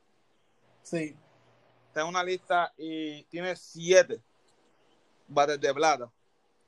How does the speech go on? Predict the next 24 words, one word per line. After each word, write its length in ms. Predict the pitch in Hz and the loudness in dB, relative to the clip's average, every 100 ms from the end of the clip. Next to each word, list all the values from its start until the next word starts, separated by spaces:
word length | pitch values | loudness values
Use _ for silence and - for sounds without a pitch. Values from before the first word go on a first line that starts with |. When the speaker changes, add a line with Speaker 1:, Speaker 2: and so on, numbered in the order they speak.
| _ _ _ - | _ _ _ -12
Speaker 2:
en 280 | 156 160 151 | -10 -10 -8
nueve 300 | 147 156 160 | -2 0 0
temporadas. 680 | 151 143 131 139 156 113 113 - - _ _ _ _ - | -2 -6 -4 2 2 0 -8 -20 -20 _ _ _ _ -12
Pero 320 | 160 160 165 170 | -6 -4 -4 -2
Speaker 1:
Y 60 | |
Speaker 2:
es 120 | 170 | -2
Speaker 1:
si 60 | 175 | -2
Speaker 2:
un 60 | 196 | 0
jugador, 320 | 180 220 214 | 2 4 2
Speaker 1:
viene, 180 | 190 - | 0 -4
Speaker 2:
pero, 240 | 170 180 180 | -4 0 0
Speaker 1:
y 20 | |
si 40 | |
Speaker 2:
pero 140 | 160 170 | 0 -2
Speaker 1:
viene 160 | 170 196 | -2 -4
y 40 | |
empieza 600 | 202 226 220 214 180 170 _ _ _ _ _ _ | -4 0 0 4 4 2 _ _ _ _ _ _
caliente 500 | - 156 156 185 208 | -8 -6 -4 -6 -6
otra 240 | 214 220 233 | -4 -2 0
vez, 280 | 254 220 220 - - _ _ _ | -2 -4 -8 -18 -20 _ _ _
se 140 | - 151 | -10 -6
va 60 | |
a 40 | 139 | -4
ganar 300 | 160 226 | -4 -6